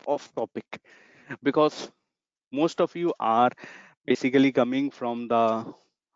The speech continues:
uh, realm of Ariba. Now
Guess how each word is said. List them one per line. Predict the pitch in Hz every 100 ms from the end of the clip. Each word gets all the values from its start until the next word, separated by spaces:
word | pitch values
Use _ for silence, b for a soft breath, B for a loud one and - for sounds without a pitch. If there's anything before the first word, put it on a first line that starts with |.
| _ -
uh, | 101 98 104 107
realm | 127 135 131 -
of | 110 110 - _ _ _ _ _ _ _ _ -
Ariba. | 127 123 98 - _ _ _ _ _ _ _ _ _
Now | -